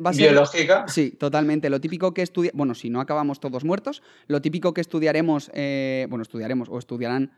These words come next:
Speaker 1: eh, los chavales dentro de veinte años en plan, "Buah, el dos mil veinte, el coronavirus, el covid diecinueve". Pues ahí estamos nosotros
Speaker 2: ¡Madre mía!
Speaker 1: también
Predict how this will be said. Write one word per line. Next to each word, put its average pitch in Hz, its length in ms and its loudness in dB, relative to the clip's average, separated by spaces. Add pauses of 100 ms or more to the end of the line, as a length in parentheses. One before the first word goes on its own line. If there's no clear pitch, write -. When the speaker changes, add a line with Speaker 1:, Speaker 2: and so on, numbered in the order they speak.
(140)
Speaker 1:
eh, 127 320 -2
los 127 140 -4
chavales 131 420 -2
dentro 131 280 -6
de 127 260 -2
veinte 127 280 -2
años 127 300 -2
en 123 80 -6
plan, 127 340 -2
"Buah, 294 280 -6
el 277 80 -2
dos 247 240 -4
mil 294 200 2
veinte, 269 600 0 (260)
el 226 240 -2
coronavirus, 220 840 2
el 233 260 2
covid 269 300 4
diecinueve". 247 720 4
Pues - 340 -4
ahí 131 120 4
estamos 139 300 2
nosotros 214 340 4
Speaker 2:
¡Madre 135 120 6
mía! 147 140 8
Speaker 1:
también - 260 -2